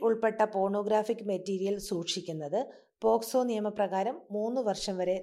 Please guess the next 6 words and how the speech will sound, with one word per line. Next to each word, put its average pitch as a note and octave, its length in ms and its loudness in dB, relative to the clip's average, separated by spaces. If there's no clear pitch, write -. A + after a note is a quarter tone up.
തടവ് F3 400 0
അല്ലെങ്കിൽ F#3+ 380 -2
പിഴ F#3+ 300 0
ഈടാക്കാവുന്ന E3+ 680 -4
കുറ്റമാണ്. D3 520 -8
കുട്ടികൾക്കെതിരെ C#4 720 4